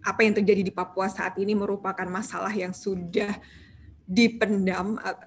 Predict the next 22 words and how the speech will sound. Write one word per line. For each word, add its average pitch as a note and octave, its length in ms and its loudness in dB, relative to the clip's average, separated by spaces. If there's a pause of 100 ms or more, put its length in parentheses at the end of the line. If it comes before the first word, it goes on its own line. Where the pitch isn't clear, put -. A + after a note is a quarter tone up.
(120)
eh, - 160 -2
selama F3+ 720 -4 (260)
puluhan G3+ 480 2
tahun, G3 720 -2
ada G3 320 0
berlapis-lapis F#3 800 -4
persoalan, F3+ 800 -4 (140)
eh, - 180 -2
di F#3+ 80 -4
Papua, F#3 640 0
mulai F3 400 -4
dari, F3+ 680 -2 (320)
eh, - 100 -4
beban G3 320 2
sejarah, F#3 720 0
kemudian F3+ 560 -2 (880)
masalah F#3+ 400 -4
politik, G3 640 2 (160)
ham, F3+ 320 2
kemudian F#3 480 0
marginalisasi, F#3 1040 0
stigma, F#3 720 -2